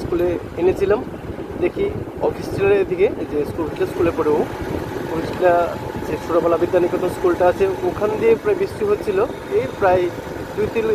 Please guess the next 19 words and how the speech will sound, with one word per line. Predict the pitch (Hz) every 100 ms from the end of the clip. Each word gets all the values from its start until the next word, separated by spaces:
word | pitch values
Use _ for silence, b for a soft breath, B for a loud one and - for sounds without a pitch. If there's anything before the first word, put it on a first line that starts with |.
| 170
দুই | 208 -
কিলোমিটার | 226 226 220 214
জায়গা | 208 247
বা | 180 170
এক | 170
দেড় | 175
কিলোমিটার | 185 185 180
জায়গা | 175 175
নিয়ে। | 208 - - - - - - - - - - -
তারপর | 185 196 233 -
একটু | - 240 - - - -
ক্রস | 202 202 220
করার | 214 220
পর | 202
যখন | 185 185 170
বিশালগড় | 185 180 175
বাজারটা | 165 175 175 185
পেরিয়ে | 185
আর | 185